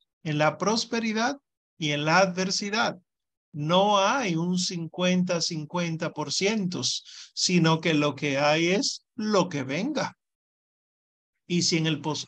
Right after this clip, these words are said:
proceso previo al matrimonio, el noviazgo, no hubo preparación para el noviazgo, obviamente estaremos dándonos cuenta de muchas cosas en el matrimonio. Cosas que no nos gustan,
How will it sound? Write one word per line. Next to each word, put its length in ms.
proceso 600
previo 580
al 180
matrimonio, 800
el 120
noviazgo, 680
no 440
hubo 520
preparación 1040
para 340
el 160
noviazgo, 760
obviamente 720
estaremos 540
dándonos 500
cuenta 420
de 120
muchas 440
cosas 680
en 180
el 100
matrimonio. 640
Cosas 460
que 140
no 140
nos 240
gustan, 680